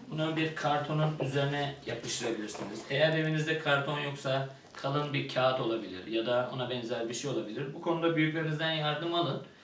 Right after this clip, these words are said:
Bunu üzerine yapıştıracağız. Neden ortaya yapıştırdım diye soracak olursanız belki ben bunu daha sonra süslemek için örneğin buradan bir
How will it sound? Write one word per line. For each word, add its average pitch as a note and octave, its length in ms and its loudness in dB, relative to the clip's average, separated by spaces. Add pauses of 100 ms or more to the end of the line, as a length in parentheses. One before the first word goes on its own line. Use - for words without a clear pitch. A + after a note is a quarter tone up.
(540)
Bunu F3+ 440 2 (600)
üzerine E3 460 0
yapıştıracağız. F3+ 800 2 (540)
Neden E3 320 4
ortaya D#3 400 4
yapıştırdım C#3 640 0
diye C3 120 -2
soracak C#3+ 420 2
olursanız F3+ 580 -2 (360)
belki E3 420 2
ben D3+ 220 4 (520)
bunu C#3+ 260 -2
daha D3 240 4
sonra B2 500 0 (360)
süslemek C#3 640 -2
için A#2 380 -8
örneğin A#2 500 -4
buradan A2+ 460 -8
bir B2 100 -8